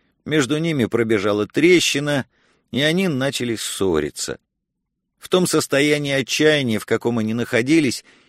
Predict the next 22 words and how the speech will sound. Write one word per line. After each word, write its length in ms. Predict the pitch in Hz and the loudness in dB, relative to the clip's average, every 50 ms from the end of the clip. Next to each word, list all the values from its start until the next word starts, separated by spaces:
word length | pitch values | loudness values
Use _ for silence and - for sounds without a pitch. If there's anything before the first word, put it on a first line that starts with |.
| _ - | _ -6
им 200 | - 160 175 170 | -2 -2 0 0
не 80 | 160 160 | 0 0
удалось 460 | 165 165 160 175 190 185 165 113 - | 0 0 2 4 4 4 4 4 2
помириться. 720 | - - 104 107 117 123 123 107 71 - - - - - _ _ _ _ _ _ _ _ _ _ _ | -2 -4 -4 -2 -2 -2 -2 -2 -4 -6 -10 -12 -12 -14 _ _ _ _ _ _ _ _ _ _ _
Они 240 | - 147 180 190 180 | -2 0 2 2 4
расстались, 840 | 135 104 87 - - - - 151 170 170 165 160 147 - - - _ _ _ _ _ _ _ _ | 4 2 2 0 -2 -2 2 4 6 6 6 4 2 0 -4 -12 _ _ _ _ _ _ _ _
а 140 | - 156 - | -6 -4 -2
позднее 640 | - 131 107 85 - 104 123 131 127 117 101 90 | 2 2 2 2 0 -2 -2 -2 0 0 0 0
и 400 | 85 87 90 95 95 80 69 69 | -2 -2 -4 -6 -6 -6 -6 -6
развелись. 680 | 76 85 117 113 92 101 98 90 73 65 60 - - - _ _ _ _ _ _ _ _ _ _ _ _ _ _ - | -4 -2 0 0 0 0 -2 -2 -2 -4 -6 -8 -12 -16 _ _ _ _ _ _ _ _ _ _ _ _ _ _ -2
Развод 460 | 101 123 147 147 131 160 202 202 151 | 0 2 2 4 4 4 2 2 4
был 200 | 135 165 175 156 | 4 4 4 4
скандальным, 840 | - - - 135 131 135 135 147 156 151 127 104 87 78 69 62 - _ _ _ _ _ | 2 0 -2 -4 -2 0 2 4 4 4 4 2 0 -2 -4 -6 -10 _ _ _ _ _
они 240 | - 123 147 156 156 | -6 -2 0 0 0
до 160 | 135 156 175 | 2 2 2
сих 260 | 143 - 151 135 - - | 4 4 0 0 -2 -2
пор 240 | - 160 165 147 - | 0 2 4 4 4
таят 400 | - 123 120 127 127 123 104 87 | 2 2 2 2 2 2 0 -2
зло 340 | 78 90 113 135 143 135 113 | -4 -4 -2 0 0 0 0
друг 320 | 82 98 107 101 - - | 0 0 -2 -2 -4 -4
на 140 | 101 107 110 | -6 -4 -2
друга. 400 | 107 113 101 82 76 69 67 | -2 0 0 0 -2 -4 -8